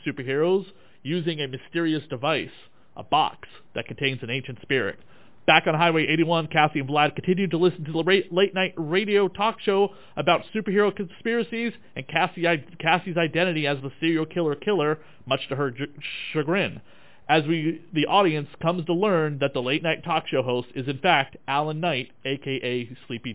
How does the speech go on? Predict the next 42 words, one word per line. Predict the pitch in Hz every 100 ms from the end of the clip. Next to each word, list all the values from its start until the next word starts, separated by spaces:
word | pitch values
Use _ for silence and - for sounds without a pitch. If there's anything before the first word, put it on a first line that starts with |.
| -
Two. | 107 87 - - - - -
To | 156
be | 139 143 143
continued. | 131 127 - 123 113 95 85 - - - - - - -
So |
the | 196
covers | 240 285 220
for | -
this | 160 151
issue | 165 170 196
have | 165 175 170
all | 175 180 226 247 170
of | 202 208 170
the | 180
characters | 170 208 196 175 -
for | 185
the | 190 175
entire | 147 165 180
story | 170 208 226 175
right | 135 147
on | 170
the | 160
front | 202 185
cover, | 170 170 175
and | 156
the | 143
second | 165 156
cover | 151 151
has | 139 139 139 139
Cassie, | - 143 143 147 139 - - - -
the |
giant | 123 135 139 120 120
blood | 123 131 -
splat | - 123 -
behind | 113 117 113
her. | 104 - - - - - -
Bumper | 165 214 202 190 170 - -
story, | 160 165 139
the | 117 120 123
opening | 190 180 185 175 170
and | 156 131
ending | 143 160 139 123